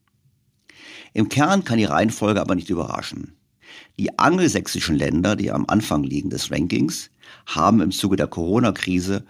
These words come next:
deutlich großzügiger unterstützt. Da schätzt der Economist den Unterschied der staatlichen Hilfen auf bis zu vierzig Prozent.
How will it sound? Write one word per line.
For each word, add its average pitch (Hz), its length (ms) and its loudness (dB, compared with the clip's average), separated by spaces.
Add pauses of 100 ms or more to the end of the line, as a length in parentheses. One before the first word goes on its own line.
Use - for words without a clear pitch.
(240)
deutlich 104 500 2
großzügiger 98 760 0
unterstützt. - 880 -4 (1600)
Da 73 300 2
schätzt - 300 0
der 76 80 2
Economist 110 560 2
den - 60 0
Unterschied 101 440 0
der - 60 -4
staatlichen 71 420 -2
Hilfen 92 340 0
auf 76 120 -6
bis - 160 -2
zu - 80 -4
vierzig - 380 -6
Prozent. - 500 -10